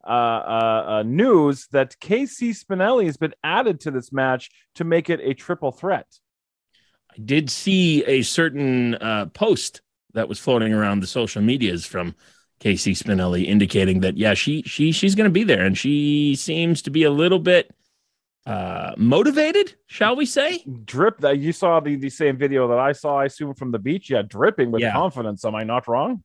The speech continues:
Speaker 2: Mm-hmm. Yeah, seems to be, uh, maybe, maybe looking ahead, pa-, m-, looking through this match, if you will.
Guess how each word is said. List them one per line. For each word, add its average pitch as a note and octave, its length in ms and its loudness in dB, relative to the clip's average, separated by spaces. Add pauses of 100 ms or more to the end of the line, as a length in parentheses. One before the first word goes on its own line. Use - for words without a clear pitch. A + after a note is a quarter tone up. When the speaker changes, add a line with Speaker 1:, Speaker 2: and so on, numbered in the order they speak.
(460)
Speaker 2:
Mm-hmm. C#3 520 0
Yeah, A#2 340 0
seems C3+ 380 -8
to A#2 80 -10
be, B2 300 4
uh, A#2 260 4 (560)
maybe, A2+ 260 2
maybe A#2+ 280 2
looking B2 340 0
ahead, A2+ 420 -2
pa-, B2 160 -2
m-, B2+ 100 -2
looking C3 420 -2
through C#3+ 400 -2
this F#3+ 240 0
match, G3+ 400 -4
if F3 140 -8
you F3 100 2
will. F#3+ 260 -2